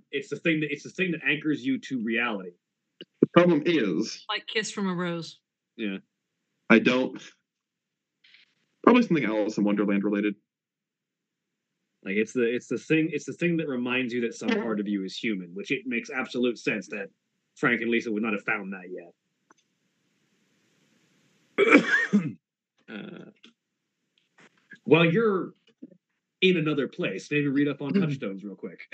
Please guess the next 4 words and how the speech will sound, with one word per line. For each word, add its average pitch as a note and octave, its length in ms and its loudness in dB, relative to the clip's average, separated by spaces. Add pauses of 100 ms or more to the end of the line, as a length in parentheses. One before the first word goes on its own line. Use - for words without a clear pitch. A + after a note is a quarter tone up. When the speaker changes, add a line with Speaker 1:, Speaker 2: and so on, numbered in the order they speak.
(280)
Speaker 1:
<laughs> C4 100 0 (1040)
Speaker 2:
Uh. C#3 460 2 (1500)
Speaker 1:
Uh, G#2 140 0
meanwhile, A2+ 680 0